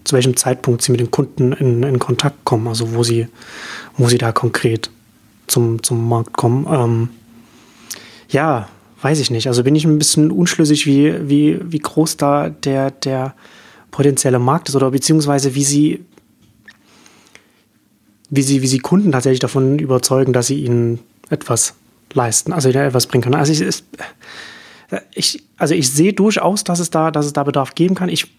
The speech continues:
ich sehe halt, ich sehe halt so zwei Schwierigkeiten, ne? Zum einen,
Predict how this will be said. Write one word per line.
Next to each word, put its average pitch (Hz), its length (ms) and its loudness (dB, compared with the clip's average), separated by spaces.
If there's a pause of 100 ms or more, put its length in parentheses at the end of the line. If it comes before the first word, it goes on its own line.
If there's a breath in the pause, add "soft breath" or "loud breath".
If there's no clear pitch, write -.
(180)
ich 156 160 -2
sehe 160 220 4
halt, 151 220 -2 (100)
ich - 140 -4
sehe 139 220 0
halt 131 180 -2
so 131 180 -2
zwei 131 280 0
Schwierigkeiten, 120 640 -4
ne? 147 80 -2
Zum 143 160 -4
einen, 175 400 0